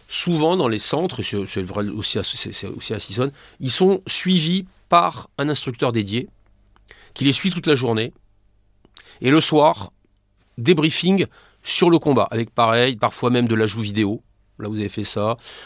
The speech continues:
euh, et cetera. Mais dans un but, euh, dans un but, euh, de progresser, pas dans un but de sanction, un but de progresser. Et donc, on voit les gens. Pour les commandants de bataillon, c'est un peu plus difficile parce que, bah, le commandant de bataillon, il fait des choix,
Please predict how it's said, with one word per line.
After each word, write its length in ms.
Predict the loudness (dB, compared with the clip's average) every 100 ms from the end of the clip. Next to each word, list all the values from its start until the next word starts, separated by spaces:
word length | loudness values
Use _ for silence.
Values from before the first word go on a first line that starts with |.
| -8
euh, 140 | -4 -4 -6
et 80 | -6
cetera. 380 | -6 -2 -2 -2 -8 -6
Mais 60 | 0
dans 220 | 2 4
un 60 | 2
but, 320 | 0 -2 2
euh, 240 | 6 4
dans 260 | 2 -2 0
un 80 | 0
but, 300 | -2 -4 0
euh, 920 | 2 2 2 0 0 -2 -4 -6 -6
de 120 | -6
progresser, 540 | -2 0 0 2 2 2
pas 180 | 0
dans 200 | 0 0
un 40 | 0
but 160 | 0
de 100 | -2
sanction, 440 | 0 0 0 -2 -2 _ _ _ -6
un 80 |
but 100 | -4
de 80 | -4
progresser. 540 | -2 -2 -2 -2 -6 -8 _ -20 _
Et 80 | -4
donc, 220 | -4 -2
on 20 |
voit 180 | 0 0
les 120 | 0
gens. 200 | -2 -4 -6 -16 -20 -20 -20 _
Pour 120 | 0
les 80 | 2
commandants 300 | 2 2 2
de 40 |
bataillon, 480 | 0 2 2 2 0 -6 _ _ _ _ _ _ _ -14 -6
c'est 200 | 0 0
un 100 | 2
peu 140 | -2
plus 120 | -2
difficile 540 | -6 -4 -2 0 0 -2
parce 220 | -2 0
que, 380 | 2 4 4 2
bah, 120 | 0
le 80 | 0
commandant 240 | 0 0
de 60 | 0
bataillon, 260 | 0 0
il 80 | 0
fait 160 | 0 -2
des 120 | -2
choix, 460 | 0 0 2 0